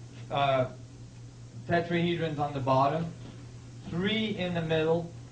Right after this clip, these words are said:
uh, I'm sorry, six in the middle, three on on top and then one, making a huge tetrahedron on its own. Can everybody see this? So there's actually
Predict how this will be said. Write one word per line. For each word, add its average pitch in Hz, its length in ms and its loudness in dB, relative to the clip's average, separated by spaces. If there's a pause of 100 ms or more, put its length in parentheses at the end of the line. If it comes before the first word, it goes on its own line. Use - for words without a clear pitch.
(1300)
uh, 135 40 6
I'm 165 280 2
sorry, 135 240 2 (100)
six 208 240 0
in 196 120 0
the 165 80 0
middle, 156 480 0 (540)
three 202 260 2
on 180 280 0 (280)
on 139 280 0
top 151 440 6 (120)
and 127 140 -2
then 120 260 0
one, 127 360 2 (560)
making 139 400 0
a 127 40 2
huge 139 520 0
tetrahedron 131 720 2 (1160)
on 123 140 -2
its 120 180 -4
own. 120 280 0 (480)
Can 147 180 0
everybody 175 480 2
see 196 120 2
this? 220 280 0 (460)
So 170 80 -4
there's 170 240 8
actually 190 560 4